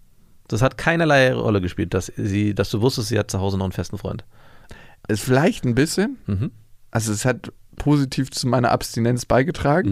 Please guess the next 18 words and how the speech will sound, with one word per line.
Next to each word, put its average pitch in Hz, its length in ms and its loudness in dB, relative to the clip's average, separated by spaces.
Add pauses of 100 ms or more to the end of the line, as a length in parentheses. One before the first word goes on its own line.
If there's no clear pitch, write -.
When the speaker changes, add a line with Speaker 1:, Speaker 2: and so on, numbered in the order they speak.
Speaker 1:
Mhm. 143 140 0 (880)
Speaker 2:
Aber 139 460 2
ich 110 160 -4
kenne 170 240 0
mich. 87 400 -2
Also, 120 240 4
wa-, - 80 0 (560)
weißt 143 260 2
du, 165 160 -6
warum 160 340 0
führt - 420 -2
man 139 160 0
Parallelbeziehungen 123 840 0
oder 107 120 0
Parallelaffären? 107 880 -2 (1500)
Speaker 1:
Weiß 95 180 -8
ich 135 60 -4
nicht. - 220 -6